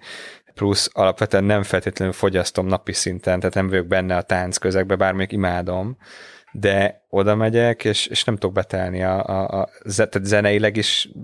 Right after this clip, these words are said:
nagyon rendben van, ö, meg vizuálisan is. Nyilván egy, egy körszínpad, nagyon profi rendezvénytechnikailag is, tehát szakmailag is egy, egy ilyen iszonyat élmény, de például nekem B C van az abszolút kedvenc.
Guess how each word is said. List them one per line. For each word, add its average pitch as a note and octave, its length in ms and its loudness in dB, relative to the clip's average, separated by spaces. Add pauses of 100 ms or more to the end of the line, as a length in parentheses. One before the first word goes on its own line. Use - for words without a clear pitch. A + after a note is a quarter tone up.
(140)
nagyon G2 400 2
rendben G#2 320 2
van, A2+ 480 2
ö, G2 400 2
meg F#2+ 400 -2
vizuálisan F#2+ 760 -2
is. G2+ 220 -4
Nyilván G2 220 2
egy, F#2+ 200 -4
egy F2+ 100 -10
körszínpad, G2 1040 2 (360)
nagyon G2 480 0
profi F#2 420 2
rendezvénytechnikailag G2+ 1080 0
is, G#2+ 200 0
tehát - 220 -4
szakmailag G2 560 0
is G2+ 160 -4
egy, G2 180 0 (440)
egy F#2+ 140 -4
ilyen G2+ 120 2
iszonyat G2+ 340 0
élmény, A2 500 2 (400)
de G#2 120 -6
például G2+ 240 2
nekem G#2 220 0
B G2+ 100 2
C - 140 2
van G2 160 2
az F#2+ 120 2
abszolút F#2 320 -2
kedvenc. F2 560 -4